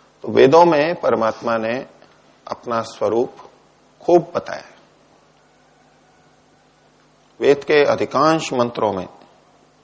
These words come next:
ईश्वर का स्वरूप भिन्न-भिन्न तरीके से, अलग-अलग प्रकार से परमात्मा के गुण धर्म, परमात्मा की क्रियाएं, परमात्मा की इच्छा,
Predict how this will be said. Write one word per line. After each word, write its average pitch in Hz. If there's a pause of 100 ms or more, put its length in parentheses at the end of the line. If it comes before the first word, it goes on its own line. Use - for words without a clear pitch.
(160)
ईश्वर 110
का 104
स्वरूप 107 (100)
भिन्न-भिन्न 107
तरीके 101
से, 101
अलग-अलग 98
प्रकार 98
से 95 (680)
परमात्मा 101
के 95
गुण 104
धर्म, 98
परमात्मा 98
की 95
क्रियाएं, 101 (380)
परमात्मा 98
की 98
इच्छा, 98